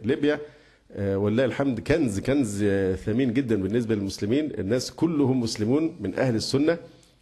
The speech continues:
آه، معتزون بإسلامهم. يعني واحد ليبي يقول: "إحنا ستة مليون، فينا مليون حامل لكتاب الله".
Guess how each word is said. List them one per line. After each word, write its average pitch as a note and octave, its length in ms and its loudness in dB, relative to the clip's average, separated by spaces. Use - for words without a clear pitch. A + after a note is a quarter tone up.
آه، G2+ 100 -2
معتزون B2 540 2
بإسلامهم. G#2 480 0
يعني G#2 180 0
واحد A#2+ 220 2
ليبي B2 200 2
يقول: - 240 2
"إحنا A2 200 0
ستة D#3 300 2
مليون، D#3 360 2
فينا D3+ 280 2
مليون C#3+ 520 2
حامل C#3 460 2
لكتاب A2+ 320 0
الله". E2+ 200 0